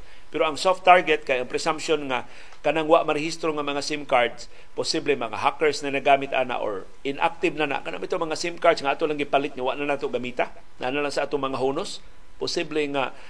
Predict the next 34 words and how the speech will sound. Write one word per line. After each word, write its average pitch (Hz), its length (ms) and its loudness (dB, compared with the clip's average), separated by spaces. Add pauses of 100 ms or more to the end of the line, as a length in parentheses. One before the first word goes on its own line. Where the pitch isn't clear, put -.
(200)
buhi 156 400 4
pa 170 80 6
nang 175 160 2
mao 170 160 4
mga 165 160 0
sim 165 240 -4
cards, 147 320 4
apil 156 240 0
pa 143 160 2
na 131 80 0
sa - 160 -4
ihap 123 320 0 (160)
nga - 80 -6
one 135 240 0
hundred 131 160 -4
sixty-eight 135 480 -4
million 123 400 -4 (400)
ka 139 80 2
mga 131 240 0
sim 127 240 -4
cards 123 240 2
nga 120 80 -4
nabaligya 117 480 -2
sa 117 160 -6
mga 110 240 -6
telcos. 107 560 -6 (720)
Ang 151 160 6
noventa 202 400 2
ka 160 160 4
adlaw 165 240 4
nga 143 80 -2
extension 175 560 -2
sa 135 160 -2
original 135 400 0